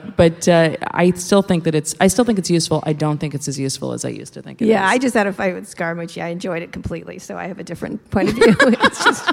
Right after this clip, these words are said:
Speaker 1: <laughs> Well, I'm glad. I'm just
Speaker 2: Yeah,
Speaker 1: gonna watch
Speaker 2: it was
Speaker 1: you and not do
Speaker 2: amusing.
Speaker 1: my
Speaker 2: It
Speaker 1: own.
Speaker 2: was fun. I, we
Speaker 1: Yeah.
Speaker 2: both, I think, enjoyed it, and it was great.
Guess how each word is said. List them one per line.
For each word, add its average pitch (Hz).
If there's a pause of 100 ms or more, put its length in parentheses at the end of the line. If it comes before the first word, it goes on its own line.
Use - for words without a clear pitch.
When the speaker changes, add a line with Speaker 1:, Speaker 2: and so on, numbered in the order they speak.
Speaker 1:
<laughs> -
Well, 277
I'm 320
glad. 320
I'm 170
just 294
Speaker 2:
Yeah, 247
Speaker 1:
gonna -
watch 240
Speaker 2:
it 285
was 277
Speaker 1:
you 302
and 302
not 302
do 302
Speaker 2:
amusing. 285
Speaker 1:
my 285
Speaker 2:
It 277
Speaker 1:
own. 175
Speaker 2:
was -
fun. 226
I, 214
we 226
Speaker 1:
Yeah. 208
Speaker 2:
both, 220
I -
think, 226
enjoyed 196
it, -
and 208
it 214
was -
great. -